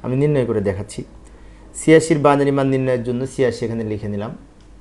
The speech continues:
ছিয়াশি সংখ্যাটিকে বাইনারি সংখ্যার বেস দুই দ্বারা ভাগ করব, ভাগ করে ভাগফল হয় তেতাল্লিশ প্রথমে লিখব,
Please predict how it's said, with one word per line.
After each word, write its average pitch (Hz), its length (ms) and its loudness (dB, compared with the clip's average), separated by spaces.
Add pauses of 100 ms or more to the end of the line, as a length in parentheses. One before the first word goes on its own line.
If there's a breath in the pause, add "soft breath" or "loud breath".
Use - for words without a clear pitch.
(1600 soft breath)
ছিয়াশি 139 380 2
সংখ্যাটিকে 131 600 -2
বাইনারি 123 340 0
সংখ্যার 120 320 -6
বেস 143 440 -2
দুই 139 220 2
দ্বারা 127 220 2
ভাগ 113 260 -2
করব, 110 340 -4 (100)
ভাগ 107 240 -6
করে 107 160 -6
ভাগফল 110 480 -6
হয় 107 200 -6 (540 soft breath)
তেতাল্লিশ 127 560 0
প্রথমে 117 400 -6
লিখব, 110 400 -6